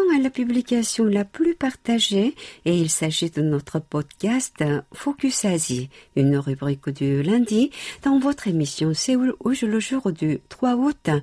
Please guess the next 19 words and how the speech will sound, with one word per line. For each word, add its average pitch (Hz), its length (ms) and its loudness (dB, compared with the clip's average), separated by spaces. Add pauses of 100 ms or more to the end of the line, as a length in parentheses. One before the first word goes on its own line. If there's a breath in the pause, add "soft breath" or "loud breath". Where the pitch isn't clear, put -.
(340 loud breath)
qui 330 200 2
dit 294 240 -2
que 254 300 0 (100)
dans 220 160 0
trois 220 440 -2 (280)
bidonvilles 226 1040 2
de 147 140 2
Bombay, 143 520 2 (320 loud breath)
cinquante-sept 302 800 -2
pour 311 160 -4
cent 370 180 0
des 277 220 0
habitants 226 580 0
présentent 175 680 -2 (480 loud breath)
un 143 300 4
anticorps 202 840 0
du 151 200 -2
nouveau 139 420 0
coronavirus. 151 1160 0